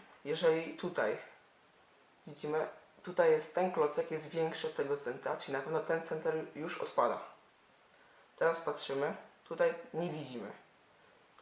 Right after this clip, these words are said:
Obydwa centry wydają się największe. To musimy poruszać kostką i sp-, sprawdzić. O, widzimy, tutaj już te dwa klocki są większe, czyli na pewno ten center odpada,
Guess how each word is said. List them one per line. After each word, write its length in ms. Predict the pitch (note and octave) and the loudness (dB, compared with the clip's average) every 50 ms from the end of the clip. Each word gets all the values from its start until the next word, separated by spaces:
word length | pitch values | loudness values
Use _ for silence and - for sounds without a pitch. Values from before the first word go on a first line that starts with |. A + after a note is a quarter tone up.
| - | -4
Obydwa 680 | - D3+ D#3 F3 F3+ - D#3 E3 D#3+ E3+ G3 G#3+ - - - - - _ _ _ _ - _ _ _ _ _ _ - _ | -2 0 0 0 0 4 8 8 8 8 6 2 -4 -8 -14 -20 -20 _ _ _ _ -20 _ _ _ _ _ _ -20 _
centry 520 | - F3+ D3+ D3 D3 - - E3 F3+ G3 - - - - - - | 0 0 0 0 0 0 0 0 2 0 -2 -8 -14 -20 -18 -12
wydają 360 | D#3 D3+ D3+ D#3+ E3 E3 D#3+ | -4 2 4 4 6 4 4
się 100 | - - | 0 -2
największe. 540 | D#3 D3+ D3 C3+ B2 A#2+ - - - E3 F#3+ - - - - - - - - - - _ _ _ _ _ _ _ | -4 -2 -2 -2 -4 -4 -6 -6 -4 -4 -4 -4 -8 -14 -20 -20 -20 -20 -20 -20 -20 _ _ _ _ _ _ _
To 140 | - F#3 F#3 | -2 0 0
musimy 400 | F3+ F3 E3 - D#3+ D#3 D3+ - | 0 0 -2 0 0 2 2 2
poruszać 460 | - - E3 E3 D#3 D#3 D#3+ D#3+ C3+ | 2 6 6 6 6 6 2 -2 -2
kostką 540 | - - C#3+ C#3 - - - F3+ F3 - - | 0 0 0 0 0 -2 0 0 0 0 -2
i 40 | - - - | -6 -10 -4
sp-, 180 | - D3+ - | -2 -2 -2
sprawdzić. 580 | - - - D#3 A#2+ A2 F#2 - - - - - - - - _ _ _ _ _ _ _ - - _ - _ _ | -2 -2 0 0 0 0 -2 -6 -12 -16 -18 -20 -20 -20 -20 _ _ _ _ _ _ _ -20 -20 _ -20 _ _
O, 140 | - D3+ D3+ | 0 2 2
widzimy, 520 | D#3 D#3 C#3 - C3+ C#3+ C#3 D3+ F3+ A#3+ - - - - - _ _ _ | 0 -2 -6 -6 -4 0 2 2 2 0 -2 -8 -14 -18 -20 _ _ _
tutaj 420 | - D#3+ D#3 - D#3 D#3 F#3 G#3+ - - - - - _ _ _ _ _ _ _ _ _ _ _ _ _ _ - | -8 -4 2 4 6 6 6 4 0 -6 -12 -18 -20 _ _ _ _ _ _ _ _ _ _ _ _ _ _ -6
już 320 | E3+ F3 F3+ - - - - - - | -6 -4 -4 -6 -10 -14 -16 -2 6
te 140 | F3+ F3+ | 6 6
dwa 220 | F#3 G3 - E3 E3+ | 6 8 4 4 4
klocki 380 | E3+ E3+ E3+ E3+ - - - | 4 4 2 0 0 -4 -10
są 200 | - - D#3+ D#3 | -6 -4 -4 0
większe, 400 | D#3 D3 B2 C3 - - - - | 0 0 -2 -2 -4 -6 -6 -8
czyli 220 | - - - G3 F3+ | -6 -4 0 4 4
na 60 | E3+ | 4
pewno 160 | E3+ E3+ D#3+ | 4 4 2
ten 200 | D#3+ - D#3 D#3 | 2 0 -2 0
center 360 | - - D#3 D#3 D#3+ D3+ - | 0 -2 -2 -2 -4 -6 -6
odpada, 520 | - - - - C#3 C#3 C3+ F3 G#3 - | -8 -10 -6 -4 -4 0 2 0 0 0